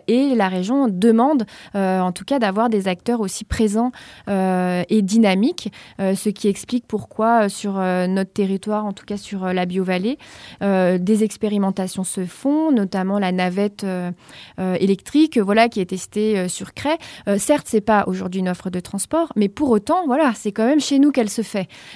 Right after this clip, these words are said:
Donc, euh, ça, ça pointe le doigt sur, euh, un territoire dynamique, euh, qui veut bouger les choses,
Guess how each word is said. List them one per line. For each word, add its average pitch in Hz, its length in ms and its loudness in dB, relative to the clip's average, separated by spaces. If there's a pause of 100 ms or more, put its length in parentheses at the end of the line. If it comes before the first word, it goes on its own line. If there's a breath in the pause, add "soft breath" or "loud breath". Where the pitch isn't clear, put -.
Donc, 202 280 0
euh, 202 320 6
ça, 202 340 4
ça 202 240 2
pointe 302 320 2
le 254 140 2
doigt 247 240 4
sur, 214 300 0
euh, 190 120 4
un 185 160 2
territoire 208 460 -2
dynamique, 247 600 0 (340 loud breath)
euh, 196 120 0
qui 247 220 2
veut 277 160 0
bouger 214 260 0
les 185 120 0
choses, 285 460 -2